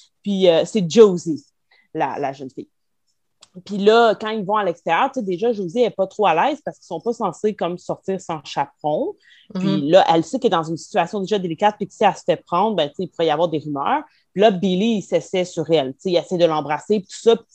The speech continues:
Speaker 1: sais, au début, elle est comme, elle est pas sûre si elle veut, puis tout ça. Puis elle finit par le repousser, puis il insiste beaucoup. Puis,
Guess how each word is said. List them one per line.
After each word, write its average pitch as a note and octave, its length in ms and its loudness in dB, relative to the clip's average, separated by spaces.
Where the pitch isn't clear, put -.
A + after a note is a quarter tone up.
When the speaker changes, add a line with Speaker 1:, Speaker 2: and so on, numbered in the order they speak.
Speaker 1:
sais, - 20 2
au G#3+ 100 2
début, F3 300 -4
elle F#3+ 140 8
est - 60 -4
comme, F3+ 340 -4
elle E3+ 80 -2
est E3 60 -4
pas G3 160 0
sûre A#3+ 300 0
si A#3 120 -4
elle E3 180 2
veut, A3 320 2
puis - 100 -20
tout - 100 -20
ça. C4 120 0
Puis C4 120 -2
elle - 80 -6
finit A3 160 -16
par G#3 120 2
le E3+ 60 0
repousser, F#3 460 -6
puis F3+ 160 -14
il D#3 140 -8
insiste D3 760 -8
beaucoup. F3+ 640 -2
Puis, G#3 460 -4